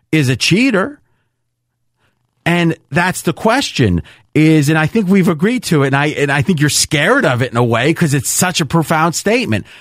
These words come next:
But let's say it one more time, and you can say if you agree or not.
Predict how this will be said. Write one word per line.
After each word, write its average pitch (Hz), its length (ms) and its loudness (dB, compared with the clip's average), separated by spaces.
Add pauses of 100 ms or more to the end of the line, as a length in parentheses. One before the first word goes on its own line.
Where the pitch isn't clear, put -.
(160)
But 147 140 0
let's 180 220 -2
say 202 180 0
it 143 100 0
one 143 220 2
more 247 140 2
time, 156 320 0
and 202 80 4
you 220 60 4
can - 120 0
say 214 160 0
if 170 80 -2
you 202 140 2
agree 135 260 2
or 156 120 4
not. 123 260 0